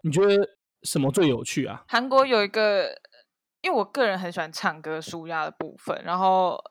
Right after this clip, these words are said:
Speaker 2: 韩国有一个很特别的东西叫노래방，就是唱歌房，然后那边很便宜，就是你投韩币四百块可以唱四首歌，就，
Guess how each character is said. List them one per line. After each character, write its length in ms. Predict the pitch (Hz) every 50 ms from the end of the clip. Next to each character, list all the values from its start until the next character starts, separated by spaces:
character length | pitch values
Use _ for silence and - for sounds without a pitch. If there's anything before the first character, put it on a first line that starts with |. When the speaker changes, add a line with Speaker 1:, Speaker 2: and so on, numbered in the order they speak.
| _ -
Speaker 2:
韩 240 | - - 208 208 220
国 180 | 220 220 220
有 200 | 220 208 190 180
一 40 | 185
个 180 | 196 190 196 190
很 160 | 190 190 175
特 200 | - 233 233 214
别 180 | - 175 170
的 120 | 165 170 175
东 140 | 180 180 190
西 60 | 185
叫 140 | 196 196 190
노 180 | 185 165 165 160
래 140 | 165 165
방， 220 | 160 - - - - _ _ _ _ -
就 100 | 214 214
是 220 | 208 208 196 190
唱 300 | - - 320 277 202 190
歌 200 | - 185 175 175
房， 300 | 175 - - - - - _ _ _ _ -
然 80 | 196
后 40 | 233
那 80 | 254 262
边 120 | 269 277
很 180 | 254 233 170 151
便 340 | - - - 165 156 156 160
宜， 160 | 160 160 160
就 80 | 190
是 140 | 214 233 247
你 140 | 233 202 170
投 440 | - - 185 170 165 165 165 165 - - - - - - _ _
韩 320 | _ - - 175 175 185 190
币 540 | - 247 240 233 220 208 185 180 151 101 -
四 320 | - - - 247 214 196
百 260 | - 151 92 - -
块 320 | - - - 220 147 80 - - _ _ _ _ _ _
可 160 | - 254 233
以 100 | 202 180
唱 640 | 175 - - - 233 208 202 190 180 175 165 139 - _ _ _ _ _ _ _ _ _ _ _
四 880 | _ - - - - - - - - - - - - - - 311 247 202
首 300 | 202 - - - - -
歌， 340 | - - 196 233 262 320 370 _ _ _ _ _ _ _
就， 120 | - -